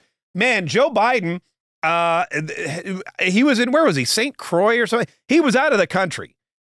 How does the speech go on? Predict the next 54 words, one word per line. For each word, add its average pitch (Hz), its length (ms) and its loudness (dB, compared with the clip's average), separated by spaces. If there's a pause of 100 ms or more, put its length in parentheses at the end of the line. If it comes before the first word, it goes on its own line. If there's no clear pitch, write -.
(120)
Joe 254 200 2
Biden 247 260 2
was 208 120 2
on 202 160 0
vacation 175 540 -2
again, 147 260 0
which, 143 180 -4
by 226 160 0
the 214 80 2
way, 160 160 2
I 131 100 0
saw 220 200 -2
a 254 80 -2
story 147 320 0
about 107 220 -4 (360)
Fox 233 300 -2
News 156 300 0
was 139 120 -4
talking 151 220 0
about 139 160 -2
how, 127 320 -2 (1000)
how 160 200 -2
Joe 151 260 0
Biden 160 380 -2
takes 143 240 -4
so 160 200 -4
many 170 200 -4
vacation 139 640 -4
days 143 360 0
and 117 120 -4 (320)
how 175 180 0
he's 170 140 0
been 170 180 0
on 170 100 -2
vacation, 151 480 -2
like, 127 180 -4 (100)
four 160 200 2
hundred 151 300 -2
days 139 340 -4
already, 139 560 0 (360)
uh, 117 460 0
th-, 147 380 -4
since 156 220 -4
he 165 60 -4
became 147 320 -4
president, 147 440 -2
and 147 80 -8
how 147 120 -2
that 143 180 -4
rivals 139 420 -2
any 143 220 -2
other 143 160 0
president. 139 600 -4
And, 117 180 -8